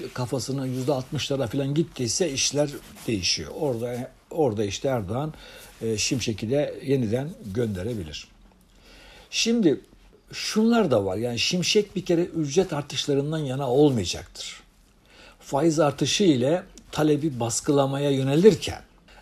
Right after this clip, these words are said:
Erdoğan'ın yerel seçime giderken kesenin ağzını açık tutma eğilimi ortodoks reçetede para politikasının etkisini törpüleyen bir işlev görecek.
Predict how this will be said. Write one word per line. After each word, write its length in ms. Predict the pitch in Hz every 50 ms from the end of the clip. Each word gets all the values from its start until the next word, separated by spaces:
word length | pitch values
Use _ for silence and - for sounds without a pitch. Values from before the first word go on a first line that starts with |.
| - _ -
Erdoğan'ın 600 | 131 143 160 156 165 170 151 147 135 123 117 113
yerel 260 | 110 117 123 156 160
seçime 440 | - - - 117 - - 135 139 131
giderken 500 | 113 107 120 143 147 127 - 127 113 95
kesenin 400 | - 123 110 - 139 139 147 147
ağzını 440 | 135 123 123 110 120 120 131 - -
açık 380 | - - - - 214 - -
tutma 320 | - 123 101 - - 113 107
eğilimi 600 | 90 120 127 131 120 107 98 98 123 160 180 196 - - - - - - - - _
ortodoks 600 | - 139 139 131 - 151 131 165 185 185 - -
reçetede 520 | 123 113 - 147 135 110 135 123 117 143 131
para 260 | - - 156 165 180
politikasının 800 | 165 - 151 135 127 - - - 147 127 - - 139 135 131 117
etkisini 460 | 131 113 - - 127 - 147 160 156
törpüleyen 640 | - - 131 131 113 - 143 143 143 156 165 165 147
bir 80 | 139 127
işlev 400 | 127 117 - - 151 147 127 113
görecek. 400 | 98 92 87 80 78 - -